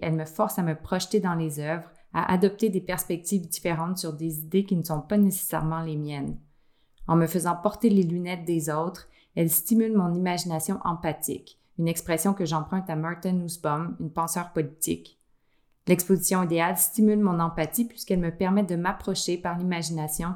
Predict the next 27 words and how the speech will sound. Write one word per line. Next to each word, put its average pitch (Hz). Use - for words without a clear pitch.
de 170
la 165
vie 196
intérieure 175
de 170
protagonistes 165
représentés 170
ou 160
incarnés 165
dans 160
des 147
œuvres 170
qui 156
me 151
sont 156
proposées. 143
L'espace 185
entre 202
les 165
œuvres 190
d'une 175
exposition 170
n'est 175
jamais 175
vide 175
ou 170
neutre. 156